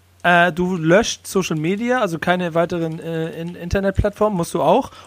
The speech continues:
Und du gehst einer komplett, äh, anderen geregelten Arbeit nach. Und jetzt stell dich mal vor, wenn, äh, Kollege Six Nine mit Seitenscheitel im Anzug vor dir sitzt und dir ab jetzt versucht, Versicherung zu verkaufen.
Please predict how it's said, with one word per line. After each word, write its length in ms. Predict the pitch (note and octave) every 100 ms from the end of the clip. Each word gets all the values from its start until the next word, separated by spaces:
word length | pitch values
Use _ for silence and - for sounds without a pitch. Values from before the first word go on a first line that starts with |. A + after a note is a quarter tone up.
| -
Und 360 | A3+ B3+ E4 - - _
du 120 | -
gehst 320 | D3 F#3 A3 -
einer 220 | F3+ F3+
komplett, 540 | - G3 G3+ G3+ F#3+ -
äh, 420 | F3+ F3 F3 F#3 - - - - - _ -
anderen 520 | E3 G#3+ A3+ A3 A3
geregelten 480 | F3+ F#3 G3+ F#3+ F#3+
Arbeit 340 | A#3 C4 D3
nach. 260 | C#3+ C3+ C3
Und 120 | D3+
jetzt 120 | E3
stell 140 | B3
dich 100 | A#3+
mal 120 | F#3+ F3
vor, 480 | - G#3 G3 G3 -
wenn, 320 | E3 F3 F3 - - - - _
äh, 220 | F3 F#3+
Kollege 600 | F#3 - F#3 G3 F#3 F#3 -
Six 340 | E3+ - F3+ -
Nine 360 | F#3 G3 F3+ F3
mit 120 | F3
Seitenscheitel 840 | D#3+ E3 A#3 G3+ - E3 E3 F3+ F#3+
im 280 | G#3 F#3+ A3+
Anzug 580 | F3+ A#3 - G3+ A#3+ - - - - _
vor 240 | - F#3
dir 220 | A3+ G3
sitzt 560 | E3 D3+ A3+ - - -
und 160 | F#3+ E3
dir 220 | F3+ F#3+
ab 140 | E3
jetzt 180 | F3+ F3+
versucht, 300 | F#3 F3+ G3
Versicherung 500 | G3+ G3 B3+ C#4+ A3
zu 100 | -
verkaufen. 480 | D#3 C#3 C#3 C3 B2